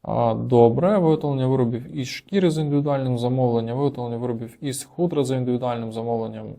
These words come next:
з спіднього одягу, текстильні вироби, головні убори. А, в принципі, тут все плюс-мінус зрозуміло. Давайте тоді,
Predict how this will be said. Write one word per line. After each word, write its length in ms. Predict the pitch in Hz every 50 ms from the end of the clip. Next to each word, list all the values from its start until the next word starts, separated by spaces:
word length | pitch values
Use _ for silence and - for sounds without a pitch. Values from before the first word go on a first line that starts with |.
| 113 113
з 60 | 120
спіднього 560 | - - _ - 147 139 127 120 117 117 123 170
одягу, 560 | 185 175 156 143 135 143 147 143 139 131 120
текстильні 580 | - - - - - - 175 170 160 147 143
вироби, 480 | 135 135 135 131 123 117 120 117 113 117
головні 400 | 123 123 123 127 120 123 120 117
убори. 500 | 113 113 120 151 175 180 160 143 131 131 - - - _ _ - - - - _ _ _ _ _ _ _ _ -
А, 60 | 117 117 117 58 58 58 - - 60 58 58 58 57 57 58 60 60 - 120 123 - - 131 - - - 139 123 117 - 127 120 - - 175 190 208 208 208 190 - - - - 127 - _ _ _ - 120 127 127 127 - - 127 120 - - 175 196 202 196 175 - - _ _ _ _ _ _ _ _ _ _ _ _ _ _ _ _ _
в 60 | -
принципі, 420 | 147 139 131 117 - - - -
тут 180 | - 135 127 -
все 320 | - - 131 131 123 - - - _ _ _ _ _ _
плюс-мінус 500 | - 139 131 127 - 131 123 123 123 117
зрозуміло. 500 | 120 127 123 117 131 123 117 117 - 113 117
Давайте 360 | 117 120 123 123 120 - 113
тоді, 380 | - 117 117 113 113 120 120